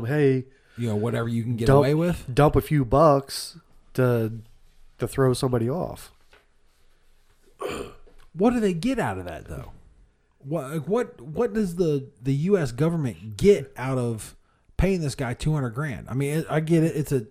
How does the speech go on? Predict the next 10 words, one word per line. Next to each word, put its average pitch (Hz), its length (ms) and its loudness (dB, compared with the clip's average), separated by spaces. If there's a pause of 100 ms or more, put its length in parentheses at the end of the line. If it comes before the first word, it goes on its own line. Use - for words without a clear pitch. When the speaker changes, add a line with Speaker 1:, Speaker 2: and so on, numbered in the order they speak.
Speaker 2:
it's 135 160 -6
a 123 60 0
domestic, 131 840 -4 (680)
um, 110 420 -4
Speaker 1:
A 123 80 0
test 190 320 0
run 120 240 4
to 107 80 -4
see. 131 400 2 (480)
So 135 500 4